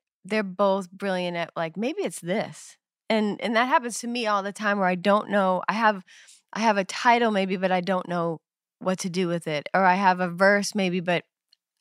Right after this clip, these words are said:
then I start hating myself at home by myself, and I'm like, "I'll just show it to the girls and see." And then they might be, "Yeah, that needs some fixing," or they'll be like, "Oh my God, we have to finish it."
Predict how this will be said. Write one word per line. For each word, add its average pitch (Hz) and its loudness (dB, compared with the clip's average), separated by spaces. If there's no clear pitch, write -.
then 196 4
I 196 4
start 185 -2
hating 190 0
myself 180 2
at 170 2
home 175 2
by 170 2
myself, 170 2
and 170 0
I'm 165 -2
like, 156 -2
"I'll 170 2
just 175 -6
show 165 -2
it 160 -8
to 170 -10
the 156 -4
girls 151 -2
and 147 -6
see." 156 -6
And 240 6
then 240 6
they 226 6
might 202 6
be, 247 -2
"Yeah, 415 4
that 392 4
needs 359 0
some 311 0
fixing," 277 0
or 233 6
they'll 220 0
be 196 -2
like, 180 0
"Oh 185 0
my 208 0
God, 196 0
we 214 -6
have 180 -4
to - -16
finish 165 -6
it." - -14